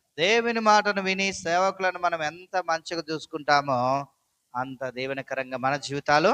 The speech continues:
మారుతాయి. కాదు కూడదని సేవకుని కష్టపెడితే కదా, మనకి మనమే ఆటంకం కొని తెచ్చుకుంటాం.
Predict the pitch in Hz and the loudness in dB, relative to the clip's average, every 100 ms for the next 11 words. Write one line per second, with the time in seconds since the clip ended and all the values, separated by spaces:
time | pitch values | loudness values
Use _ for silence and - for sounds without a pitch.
0 | 440 _ _ _ _ _ 107 110 120 117 | 0 _ _ _ _ _ -12 -8 -8 -10
1 | 113 110 _ _ _ - 165 214 226 226 | -16 -16 _ _ _ 4 6 6 2 -2
2 | 208 196 196 185 180 - - 160 185 196 | -4 0 0 0 -4 -10 -4 0 0 0
3 | 196 185 - 147 - 160 156 143 151 127 | -4 -4 -2 -2 -2 0 0 0 -2 0
4 | 135 151 _ _ _ _ _ _ _ 143 | 0 -2 _ _ _ _ _ _ _ 2
5 | 175 190 _ _ _ _ _ _ _ _ | 2 2 _ _ _ _ _ _ _ _
6 | _ _ _ _ _ _ _ _ 123 127 | _ _ _ _ _ _ _ _ -6 -4
7 | 143 143 147 151 156 226 - - _ _ | -4 -4 -4 -2 2 2 2 -12 _ _
8 | _ _ _ - 120 120 123 123 120 - | _ _ _ -10 -8 -8 -10 -12 -12 -12
9 | 120 120 120 - 113 110 | -14 -12 -12 -14 -18 -20